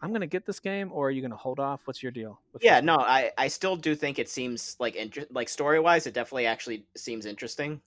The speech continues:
Speaker 2: I, I am kind of on board with what's going on. I think the voice acting and, and the acting in general seems pretty solid. Um, I just think, I just wish maybe with the combat there was just a little, I don't know, maybe just a little bit more variety.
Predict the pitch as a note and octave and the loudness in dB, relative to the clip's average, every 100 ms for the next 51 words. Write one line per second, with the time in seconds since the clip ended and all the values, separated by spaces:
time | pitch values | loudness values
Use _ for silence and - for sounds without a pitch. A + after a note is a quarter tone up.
0 | - A2 - G#2 A2 G#2+ A2+ A2 G#2+ A2 | -6 -6 -4 -6 -6 -6 -8 -8 -6 -8
1 | G2+ G#2 G2+ G2+ - G#2+ - A2 G2 F#2 | -8 -8 -8 -10 -12 -14 -10 -10 -8 -8
2 | F#2 G2+ G2 G#2 G2+ F2+ E2 F#2+ F#2 G#2+ | -8 -8 -10 -12 -14 -16 -12 -10 -8 -8
3 | G2+ A2 G#2+ F#2+ F#2 F#2+ F#2 F2+ F#2 G2 | -8 -10 -12 -12 -14 -14 -10 -10 -10 -12
4 | F#2 F2+ F2 F#2+ G2+ - A2 G#2+ - A#2 | -14 -12 -12 -12 -12 -12 -12 -12 -10 -10
5 | A#2+ - G2 F2+ G#2 - _ _ _ _ | -10 -8 -6 -6 -10 -14 _ _ _ _
6 | G2 G2 F#2 F2 E2+ _ _ - C3+ D3+ | -4 -2 -4 -8 -14 _ _ -4 -2 -2
7 | D#3+ D3+ - B2+ D3 D#3+ D#3 D3 C#3+ C3 | 0 -2 0 0 0 -2 -4 -4 -6 -6
8 | C3 B2 A#2 - A2+ A#2 A2+ B2 A2 - | -6 -6 -8 -4 -4 -2 -4 -4 -6 -8
9 | G#2+ A2 G#2+ A2 G#2+ - C3 G#2+ F#2+ G#2+ | -12 -10 -8 -8 -8 -4 -4 -2 -4 -2
10 | D3+ D3+ D3+ C3 A2+ A#2 A#2 A#2 A2+ G#2 | -2 -2 -4 -8 -6 -4 -4 -4 -6 -6
11 | G#2 G2+ G#2+ A#2+ B2 | -6 -4 -4 -6 -8